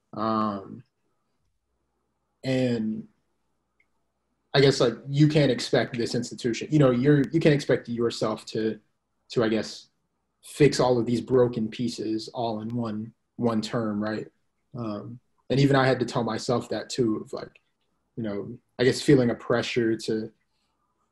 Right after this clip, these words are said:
to have the Star be, you know, the perfect, most inclusive organization all within my term, and it's just not feasible, like,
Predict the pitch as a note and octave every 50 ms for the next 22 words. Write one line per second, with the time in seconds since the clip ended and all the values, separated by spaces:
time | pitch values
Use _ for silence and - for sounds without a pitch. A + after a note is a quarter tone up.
0 | _ - - B2+ A2 B2+ B2+ A#2+ A#2+ A#2+ - - B2+ A#2+ A#2+ A2+ A2+ A2+ A2+ A2+
1 | A2 A2 A2 C3+ D3+ A#2+ A#2 A#2 G#2+ - - B2 A#2 A#2 - A#2+ A2+ A#2+ A#2+ A#2
2 | - B2+ A#2 - - C#3 B2+ - B2+ A#2+ A#2 A#2 A2 A2+ A2 - A#2 B2 B2+ -
3 | - A#2 A2 A2 A2 A2+ A#2+ - _ _ _ A#2+ A#2 A2+ A2+ A#2 A#2 A#2+ A2+ A2
4 | G#2+ A2 - - C3 C3 B2+ A2+ A2+ A2 G#2+ A2 A2 G#2+ - _ _ _ _ _
5 | _ _ _ _ - A2+ A#2 A2+ A#2 A2+ - - - - A#2+ B2 A#2+ G#2 A2 G#2+
6 | B2 - - -